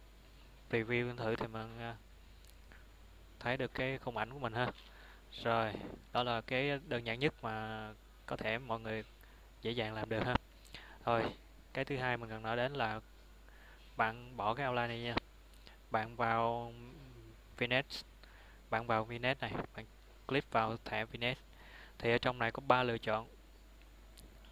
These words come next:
Mình giải thích từng lựa chọn. Thứ nhất là transparent. Transparent tức là tính năng tạo trong suốt cho cái, ờ, cái, cái, cái phần ảnh phía ngoài cùng đi từ ngoài vào trong.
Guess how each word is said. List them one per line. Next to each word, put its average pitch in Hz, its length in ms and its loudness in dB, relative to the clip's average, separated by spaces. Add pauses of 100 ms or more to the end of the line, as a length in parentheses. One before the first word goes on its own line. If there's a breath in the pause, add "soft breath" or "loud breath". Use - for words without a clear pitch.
Mình 117 200 -6
giải 120 140 6
thích - 220 0
từng 113 260 -4
lựa 113 120 4
chọn. 113 280 2
Thứ 120 60 -4
nhất 147 180 -2 (100)
là 110 140 4 (120)
transparent. 123 800 4 (460 loud breath)
Transparent 123 560 4
tức 139 140 -4
là 120 100 4
tính 151 220 -4
năng 127 160 2
tạo 113 180 4
trong 123 160 0
suốt 165 280 2
cho 120 180 6
cái, 139 240 0
ờ, 135 720 0
cái, 135 160 0 (240)
cái, 139 100 4 (380)
cái 135 120 0
phần 113 280 2
ảnh 113 300 -4
phía 151 180 2
ngoài 117 220 8
cùng 113 320 4 (200)
đi - 140 8
từ 123 120 6
ngoài 113 180 2
vào 107 120 4
trong. 120 220 4